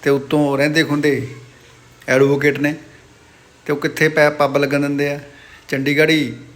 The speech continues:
ਕੰਮ ਧੰਦੇ ਸੀਗੇ ਉਹਨਾਂ ਨੂੰ ਆਪਣੇ, ਤੇ ਮੈਨੂੰ ਨਾਲ ਐਵੇਂ ਹੀ ਫਸਾ ਲਿਆ। ਪਰ ਕੋਈ ਗੱਲ ਨਹੀਂ ਦੋਸਤੋ, ਰਾਈਡ ਸਾਡੀ ਪੂਰੀ ਫੁੱਲ ਇੰਜੋਏ ਰਹੀ ਹੈ। ਤੇ ਰਾਤ ਨੂੰ ਢਿੱਲੋਂ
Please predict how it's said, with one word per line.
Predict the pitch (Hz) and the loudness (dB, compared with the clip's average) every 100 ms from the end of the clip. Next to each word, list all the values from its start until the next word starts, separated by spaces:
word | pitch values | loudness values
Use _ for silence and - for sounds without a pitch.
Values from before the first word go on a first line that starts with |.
| - | -10
ਕੰਮ | 135 131 | -4 -2
ਧੰਦੇ | 131 135 123 | -2 0 0
ਸੀਗੇ | 123 139 | 0 -2
ਉਹਨਾਂ | 151 | 0
ਨੂੰ | 151 | 0
ਆਪਣੇ, | 135 123 120 113 - - - - | -2 -2 -4 -4 -8 -16 -16 -6
ਤੇ | 131 | -2
ਮੈਨੂੰ | 123 123 135 | 2 4 4
ਨਾਲ | 131 127 | 2 0
ਐਵੇਂ | 117 135 | 0 0
ਹੀ | |
ਫਸਾ | 123 127 | 0 2
ਲਿਆ। | 131 143 - - | 2 0 -4 -4
ਪਰ | - 156 | 0 0
ਕੋਈ | 160 160 | 2 2
ਗੱਲ | 170 165 | 4 2
ਨਹੀਂ | 170 180 - _ _ _ - _ _ _ 123 | 0 -6 -16 _ _ _ -20 _ _ _ 0
ਦੋਸਤੋ, | 147 147 170 170 165 - 110 | 2 2 2 0 -4 -8 0
ਰਾਈਡ | 120 139 | 2 2
ਸਾਡੀ | 139 143 143 | 2 0 0
ਪੂਰੀ | 135 135 139 | -2 -4 -4
ਫੁੱਲ | - 131 | -2 -2
ਇੰਜੋਏ | 135 131 131 | 0 0 0
ਰਹੀ | 135 127 143 | 0 0 -4
ਹੈ। | 165 - - - - - - - | -6 -10 -20 -20 -20 -20 -20 -2
ਤੇ | 147 | 2
ਰਾਤ | 139 127 131 - | 4 4 2 0
ਨੂੰ | 160 156 139 139 - - - - - - - - | 2 2 -2 -8 -16 -20 -20 -20 -20 -20 -8 -2
ਢਿੱਲੋਂ | 139 143 151 151 | 2 2 2 0